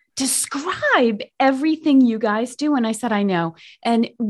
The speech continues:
believe me, we've been wrestling with the name." So they said to me, "You know, you're really a business growth system." And I said,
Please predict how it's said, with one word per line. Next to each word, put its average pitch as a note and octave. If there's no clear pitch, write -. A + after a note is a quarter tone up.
believe B3+
me, G#3
we've A#3+
been A3+
wrestling A3+
with G3+
the G3+
name." F3+
So C#4
they C#4
said F#4+
to C#4+
me, F#3+
"You C4
know, C4+
you're B3+
really F3+
a F#3+
business F#3+
growth A#3
system." D#3
And A3+
I A#3
said, A#3